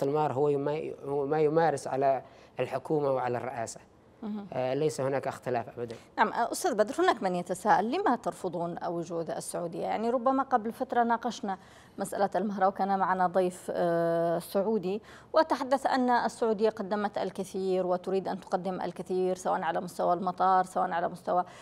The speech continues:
Speaker 2: آه، المساعدات، على مستوى الجامعة، وتحدث عن أشياء لا أدري مدى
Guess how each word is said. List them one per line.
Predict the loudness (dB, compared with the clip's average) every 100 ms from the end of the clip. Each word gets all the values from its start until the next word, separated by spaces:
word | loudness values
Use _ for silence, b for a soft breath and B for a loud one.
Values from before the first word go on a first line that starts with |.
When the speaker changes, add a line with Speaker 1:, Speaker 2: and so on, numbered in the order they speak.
| B 4
Speaker 2:
آه، | 4 4
المساعدات، | 0 -2 2 4 4 4 6 4 4
على | 2 2
مستوى | -2 2 4 4
الجامعة، | 2 2 2 2 4
وتحدث | 4 2 -2 -4 -2 0
عن | 0 -2
أشياء | -2 2 4
لا | 4 2
أدري | 0 -2
مدى | 0 0